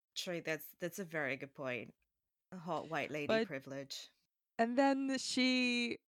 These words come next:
Speaker 2: convinces Larry to kill Beauregard so that he's never taken away from her.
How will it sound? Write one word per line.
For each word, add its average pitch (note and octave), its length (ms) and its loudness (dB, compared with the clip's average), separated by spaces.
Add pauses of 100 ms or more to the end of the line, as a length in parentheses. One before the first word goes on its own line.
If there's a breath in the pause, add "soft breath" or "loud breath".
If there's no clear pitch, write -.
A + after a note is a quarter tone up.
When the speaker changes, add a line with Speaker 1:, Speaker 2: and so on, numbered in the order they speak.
(120)
Speaker 2:
convinces D#4 1200 2 (800)
Larry G3+ 680 4 (120)
to F#3+ 560 2 (180)
kill E4 460 4 (120)
Beauregard G3+ 800 2
so F3+ 280 4
that F3+ 180 0
he's G3 400 -6
never F#3+ 380 2
taken F3 360 -4
away D3+ 280 0
from D3+ 280 -6
her. - 280 -6